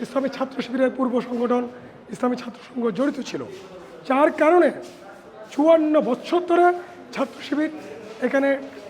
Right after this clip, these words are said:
এই, কাজ করতে পারেনি। ছাত্র শিবির এখানে প্রকাশ্যে কোনো কাজ করতে পারেনি। বিশ্ববিদ্যালয় পরিবার তাদেরকে নিষিদ্ধ করেছে। ছাত্র শিবির এবং ইসলামী, এই, ছাত্র সমাজ, জাতীয় পার্টি, ছাত্র সমাজ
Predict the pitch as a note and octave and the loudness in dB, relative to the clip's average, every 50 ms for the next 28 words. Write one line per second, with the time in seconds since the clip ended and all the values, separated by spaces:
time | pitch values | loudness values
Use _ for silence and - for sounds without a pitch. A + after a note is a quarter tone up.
0 | - - - - - - - - - - - B3+ A#3+ B3 B3 A#3+ A#3 - - - | -18 -18 -16 -16 -14 -14 -14 -14 -16 -16 -6 -2 2 4 4 4 2 0 -6 -12
1 | - - - - - - - - - - - - D4 D#4 - - D4+ - - A#3 | -14 -16 -16 -16 -16 -16 -16 -18 -18 -10 -2 0 0 0 0 -2 -2 -2 -2 -2
2 | G#3+ D#3 B2+ A2+ - - - - - - - - - - - - - B3+ - - | -2 -4 -6 -8 -10 -14 -14 -16 -16 -16 -16 -16 -16 -16 -16 -6 -6 -6 -6 -6
3 | - A3+ C4 D4+ E4 E4+ F4 - - - - - - - - B3+ A#3+ D4 D4 - | -6 -4 -2 0 0 0 -2 -4 -10 -20 -20 -20 -16 -8 -6 -2 2 2 2 4
4 | - D4 B3+ E4+ C4 - - C4 D4+ D4+ B3+ C#4 C4 - - B3+ - C#4 C4+ C#4 | 4 4 4 4 2 0 -2 -2 -2 0 0 0 -2 -2 -4 -6 -4 -2 0 0
5 | C#4+ D4+ E4+ F4+ - - - - - - - A#3+ - - - C4+ C4+ G#3 C4 C4 | 0 0 -2 -4 -6 -10 -16 -20 -20 -6 -4 -4 -4 -2 -4 -4 -2 0 0 2
6 | C4+ C4 C4 - C4 B3+ B3+ D4 E4 E4+ - - - - - - B3+ A#3+ B3 A#3+ | 2 0 0 0 -2 0 2 2 0 0 -2 -8 -14 -16 -12 -8 -4 -4 -4 -2
7 | A#3+ B3+ A#3+ B3+ - - B3 G3 B3+ B3 A#3 A3+ - - - - - - - A#3+ | -2 -2 -2 -2 -2 -2 -2 0 0 0 0 -2 -8 -14 -16 -16 -14 -4 0 2
8 | A#3+ A#3 A#3 - D#4 E4 E4 - - - - - - - - - B3 A#3+ - - | 2 2 2 0 0 -2 -2 -4 -12 -18 -18 -18 -18 -12 -4 -4 -2 -2 -4 -8
9 | - - D4 D4+ C#4 C4+ C4 C4+ B3+ B3 B3+ - - - - - A3 - - B3+ | -8 -4 -2 0 0 2 2 2 0 -2 -4 -6 -10 -14 -12 -12 -12 -4 -2 -2
10 | B3 A#3+ - - A#3+ A#3 A#3 A3+ A3 A3 G#3 G#3+ - - - - - - - - | -2 -2 -4 -4 -2 0 0 2 0 -2 -4 -6 -10 -16 -20 -20 -20 -20 -20 -20
11 | - - C#4 C#4+ - - - - A#3+ F3+ - - - - - - - - - - | -6 -4 -4 -4 -4 -6 -6 -6 -6 -6 -6 -10 -16 -20 -20 -20 -20 -20 -20 -20
12 | - - F#3+ A#3 A#3+ A#3+ C4 A#3 C4 B3+ C4 B3 - - - C#4+ G#3 G3+ E3 B2+ | -18 -6 -2 -2 -2 0 -2 -4 -2 -4 -4 -6 -8 -12 -10 -8 -6 -6 -6 -8